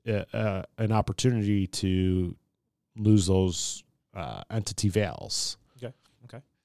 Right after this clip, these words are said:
Speaker 2: Um, I guess, uh, one last thing I really, um,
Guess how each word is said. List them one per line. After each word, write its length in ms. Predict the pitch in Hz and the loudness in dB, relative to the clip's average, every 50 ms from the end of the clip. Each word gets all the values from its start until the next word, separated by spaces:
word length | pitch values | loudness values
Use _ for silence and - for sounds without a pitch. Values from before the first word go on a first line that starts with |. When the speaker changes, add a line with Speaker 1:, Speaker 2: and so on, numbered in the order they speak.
| _ _ _ _ _ _ _ _ _ _ _ - | _ _ _ _ _ _ _ _ _ _ _ -10
Speaker 2:
Um, 400 | 113 113 113 110 107 110 101 - - _ - | -6 -6 -4 -4 -6 -8 -12 -18 -18 _ -10
I 80 | 117 120 | -8 -6
guess, 260 | 127 123 - - - | -6 -6 -8 -8 -6
uh, 300 | 123 113 107 107 101 98 - - _ - 101 | -4 -4 -2 -2 -4 -6 -8 -10 _ -18 -14
one 220 | 110 123 135 135 | -14 -12 -12 -10
last 320 | 131 127 117 107 - - - | -12 -12 -12 -12 -12 -10 -10
thing 180 | 110 104 98 | -8 -8 -8
I 60 | 92 87 | -10 -10
really, 580 | 87 92 98 98 98 95 92 92 92 90 85 80 _ _ _ _ - 92 | -10 -10 -8 -8 -6 -8 -8 -8 -10 -10 -12 -16 _ _ _ _ -20 -18
um, 400 | 85 85 82 82 80 80 80 | -16 -16 -16 -16 -16 -18 -20